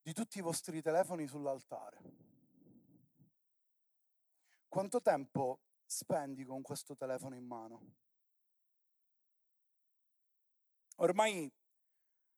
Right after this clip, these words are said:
con i reels, con i, gli shorts,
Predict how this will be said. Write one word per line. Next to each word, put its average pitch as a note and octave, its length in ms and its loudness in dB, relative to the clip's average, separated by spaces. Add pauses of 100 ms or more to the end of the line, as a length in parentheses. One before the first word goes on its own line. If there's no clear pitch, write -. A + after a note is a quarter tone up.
(200)
con D3+ 160 -2
i E3 120 0
reels, C#3 580 -2
con C3+ 120 -6
i, C#3 240 -4 (1400)
gli D#3 220 -6
shorts, C#3 680 0